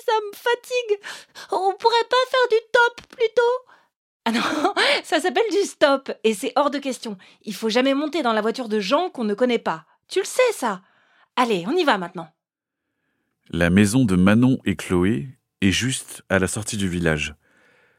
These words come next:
Speaker 2: Elle ne se trouve pas très loin, mais c'est quand même un sacré bout de chemin à faire pour deux petites filles chargées de leur sac d'école. Chloé réconforte sa sœur,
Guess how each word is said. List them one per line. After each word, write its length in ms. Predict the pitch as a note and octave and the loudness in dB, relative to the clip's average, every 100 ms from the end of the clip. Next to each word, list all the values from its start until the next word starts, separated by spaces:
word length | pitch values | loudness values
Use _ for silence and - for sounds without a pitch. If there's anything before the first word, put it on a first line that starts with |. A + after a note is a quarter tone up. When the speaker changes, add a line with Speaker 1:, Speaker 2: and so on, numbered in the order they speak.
| _ _ _ | _ _ _
Speaker 2:
Elle 240 | - C#2+ C#2 | -2 0 0
ne 100 | D2 | -4
se 140 | - | -6
trouve 280 | C#2+ - - | -8 -8 -2
pas 120 | A#2 | 0
très 200 | B2 - | 0 0
loin, 280 | E2+ G#2+ D4 | 4 4 4
mais 440 | F#2 F2 E2 - | 2 0 0 -4
c'est 180 | - - | -6 -8
quand 140 | - D#2+ | -4 0
même 240 | A2+ F#2 | 0 -2
un 100 | D2 | -4
sacré 320 | - B2 - | -6 -8 -8
bout 140 | G2 G#2 | -6 -4
de 60 | |
chemin 240 | - C#3 D#3+ | -2 0 0
à 60 | |
faire 220 | F2 G2 | 0 -4
pour 180 | - E2 | -6 -10
deux 180 | D2 G#2+ | -2 -2
petites 280 | F2 - F2 | -2 -8 -10
filles 340 | - G2+ D#2+ D2 - - | -4 0 0 -2 -12 -16
chargées 400 | - - E2+ F#2+ | -2 0 2 2
de 80 | F2 | 2
leur 140 | E2+ | 0
sac 200 | - D#2+ | -2 -4
d'école. 500 | E2+ D#2+ F2+ D#2+ E2 _ _ _ _ _ _ _ _ _ _ _ | -4 -2 -2 -2 -6 _ _ _ _ _ _ _ _ _ _ _
Chloé 380 | - F#2+ F#2+ C3+ - - _ _ _ - | 0 2 2 0 -8 -20 _ _ _ -12
réconforte 680 | - A2 A2 G#2+ A2+ - | -4 -2 0 -2 -2 -4
sa 180 | G#2 G#2 | -4 -4
sœur, 380 | F#2 - C#2 - | -6 -4 -6 -8